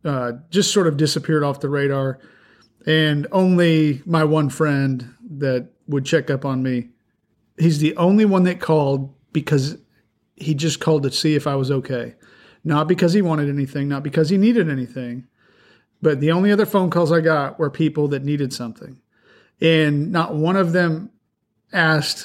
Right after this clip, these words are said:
why I wasn't present in the things I was normally associated with, why I was having a protracted absence from them. Nobody asked, "Hey, dude, have you gotten sick?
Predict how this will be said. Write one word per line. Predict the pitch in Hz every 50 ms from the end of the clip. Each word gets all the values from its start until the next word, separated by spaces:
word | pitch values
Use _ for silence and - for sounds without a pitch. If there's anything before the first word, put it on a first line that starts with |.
| -
why | - 208 156 139 147 151 143 143 151 147 147 147 151 - -
I | 147 143 143
wasn't | 139 143 143 131 135 139 123 -
present | - - 156 147 139 131 139 135 127 - - -
in | 151 135 135 127 123 123 127 120 _ _ _ _ _ _ _ _ _ _
the | - 160 151 160 180 160
things | 165 - 226 214 202 165
I | 185 170 165
was | 165 160 139
normally | 151 160 165 165 160 156 151 143
associated | 139 135 - - 160 151 143 - - 151 139 139 135
with, | 127 143 139 135 135 - _ _ _ _ _ _ _ _ _
why | 170 147 160 160 160
I | 156 156 156
was | 156 151 139 131
having | 156 160 151 147 147 139
a | 143 139
protracted | 135 147 143 135 - - 143 135 127 131 - 143 135 127 131 127 117 135 - _ _ _ _ _ _ _
absence | 180 170 165 - - - 156 143 - -
from | - 156 147 139 131
them. | 127 120 117 110 123 - _ _ _ _ _ _ _ _ -
Nobody | 160 147 160 156 170 165 165
asked, | 160 160 165 151 - - - -
"Hey, | 160 160 170
dude, | 147 160 165 170
have | 160 143
you | 143 143
gotten | 147 139 139 127 127
sick? | - - - 160 165 160 156 156 - -